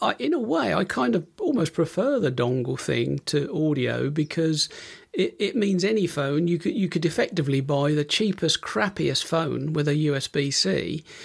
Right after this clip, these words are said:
and still have brilliant quality audio. You haven't, you haven't got to go and buy an L G with all the compromises that brings. Sorry, James. Um, you know, you, you can, you, I'm assuming, am I right? If you've got a high quality <clears throat> U S B dac,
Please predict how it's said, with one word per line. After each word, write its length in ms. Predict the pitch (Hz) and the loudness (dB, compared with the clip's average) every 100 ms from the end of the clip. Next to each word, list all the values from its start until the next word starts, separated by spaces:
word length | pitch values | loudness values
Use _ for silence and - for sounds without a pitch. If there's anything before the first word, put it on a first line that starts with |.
| - - | -16 -2
and 160 | 170 | 0
still 260 | - 208 185 | 2 2 2
have 180 | 165 147 | 0 0
brilliant 440 | 180 196 170 160 | 0 2 0 -2
quality 360 | - 180 - 180 | -2 0 2 2
audio. 340 | 226 190 131 | 2 0 -2
You 140 | 139 170 | 0 0
haven't, 180 | 254 | 0
you 120 | - 180 | 0 0
haven't 200 | 165 147 | 0 0
got 220 | 190 180 | 0 0
to 60 | |
go 200 | 156 147 | 0 2
and 120 | 151 151 | 2 2
buy 220 | 160 160 | 0 2
an 100 | 165 | 2
L 180 | 165 160 | 2 0
G 400 | 175 247 123 127 | 0 0 -2 -2
with 160 | 151 | 0
all 220 | 165 170 165 | 2 2 2
the 160 | 156 - - - | 0 -4 -16 -10
compromises 720 | - 175 165 165 165 165 160 160 | -2 0 2 2 2 2 0 0
that 240 | 214 202 | -2 -2
brings. 320 | 156 127 127 | -2 -2 -2
Sorry, 280 | - 147 131 | 0 2 2
James. 440 | 131 139 147 165 - - - - - | 2 2 2 2 -2 -6 -8 -8 -2
Um, 520 | 160 160 165 160 - - _ _ _ _ _ _ _ - | 0 2 2 2 -2 -8 _ _ _ _ _ _ _ -4
you 120 | 208 | 0
know, 120 | 170 | 2
you, 320 | 160 202 202 | 2 0 0
you 180 | 254 185 | 0 0
can, 260 | 185 190 180 | 0 -2 0
you, 160 | 190 180 - - | -2 -2 -8 -8
I'm 160 | 208 202 | -2 0
assuming, 500 | 190 202 240 165 147 | 0 0 2 2 2
am 120 | 220 | 2
I 60 | 226 | 2
right? 320 | 285 392 349 | 2 0 -2
If 160 | 196 233 | -2 -2
you've 100 | 196 | 0
got 160 | - | 0
a 40 | 208 | 0
high 240 | - 302 | 0 0
quality 540 | - 196 190 - 180 302 | 0 0 2 2 0 0
<clears throat> 40 | |
U 160 | 269 277 | 0 0
S 120 | - | 0
B 240 | - 135 | -2 -2
dac, 480 | 143 147 156 - - | 0 0 0 -2 -10